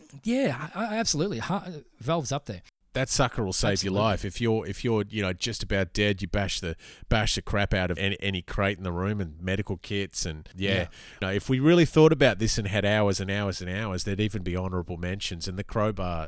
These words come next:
Speaker 2: you know, at least gets an honourable mention, my friend. Dude, what a, what a, what a sterling entry.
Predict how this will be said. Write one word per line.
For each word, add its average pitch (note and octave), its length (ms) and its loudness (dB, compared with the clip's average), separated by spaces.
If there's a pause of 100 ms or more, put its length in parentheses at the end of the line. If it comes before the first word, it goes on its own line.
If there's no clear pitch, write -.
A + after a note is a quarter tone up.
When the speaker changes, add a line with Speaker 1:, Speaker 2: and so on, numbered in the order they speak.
Speaker 2:
you F#2+ 220 -8
know, F2 60 -4
at F2+ 200 -8
least F#2+ 400 -4
gets - 220 -4
an E2 140 -8 (440)
honourable F#2 400 0
mention, F2 420 -4
my D#2+ 140 -6
friend. D#2 400 -8 (460)
Dude, G2+ 320 0
what G2+ 160 -4
a, E2+ 100 -6 (300)
what A2 240 0
a, F2+ 40 -4
what F#2+ 220 0
a F2+ 40 0
sterling G#2 800 4
entry. F2 460 -4